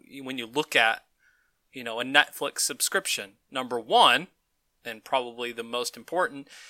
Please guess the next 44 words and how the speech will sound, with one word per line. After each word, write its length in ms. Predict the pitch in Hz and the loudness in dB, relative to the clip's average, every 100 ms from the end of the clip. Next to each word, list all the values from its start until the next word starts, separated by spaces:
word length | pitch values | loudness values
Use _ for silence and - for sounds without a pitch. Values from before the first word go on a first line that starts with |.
| - | -16
is 160 | - 127 | -6 0
they 160 | 156 160 | 0 2
have 260 | 160 160 | 4 6
actual 380 | 143 156 - 123 | 6 4 2 -2
competition 760 | - 165 156 117 226 - 120 | 0 0 0 -2 0 0 -2
now. 360 | 98 98 - - - | -6 -12 -12 -20 -12
You 140 | 139 | -2
have, 440 | 143 160 165 131 - - _ | 2 4 2 -2 -12 -20 _
you 120 | - | -12
know, 120 | 120 113 | -8 -4
services 460 | - 123 - 127 | -2 -2 -2 -2
like 160 | 123 - | -4 -2
Disney 280 | 123 110 107 | -6 -6 -12
Plus, 460 | - 139 139 - - - - - | 0 2 4 2 -2 -18 -20 -14
H 100 | 117 | -10
B 100 | 113 | -10
O 60 | 104 | -2
Max, 520 | 120 139 139 - - _ _ - | 6 6 6 2 -4 _ _ -12
Hulu's 460 | 156 147 139 135 120 | -6 -4 -2 -4 -4
been 120 | 127 | -4
around 320 | 113 123 127 | -2 0 -2
for 100 | 120 | -4
a 60 | 117 | -4
while, 400 | 123 156 127 131 | 0 2 2 0
but, 320 | 120 117 - _ _ | -2 -4 -4 _ _
you 140 | 147 | -12
know, 300 | 123 113 113 - | -10 -12 -14 -16
with, 220 | 123 131 - | -20 -20 -18
with 260 | 131 117 - | -16 -16 -14
the, 340 | 120 113 110 | -14 -12 -10
uh, 260 | 110 110 107 | -10 -10 -12
you 140 | 135 120 | -14 -16
know, 140 | 104 110 | -16 -12
Disney 520 | 127 131 120 127 120 - | -8 -6 -6 -8 -10 -12
owning 280 | 127 123 | -10 -10
the 80 | 117 | -6
rights 220 | 117 117 | -6 -6
to 60 | - | -4
that 180 | 117 117 | -4 -4
and 80 | 117 | -4
packaging, 580 | 127 123 131 120 113 _ _ _ _ _ | -4 -4 -8 -12 -12 _ _ _ _ _
um, 440 | 110 110 107 107 104 _ _ _ _ - | -16 -14 -14 -16 _ _ _ _ _ -20
you 140 | 117 | -18
know, 320 | 107 - - | -16 -18 -20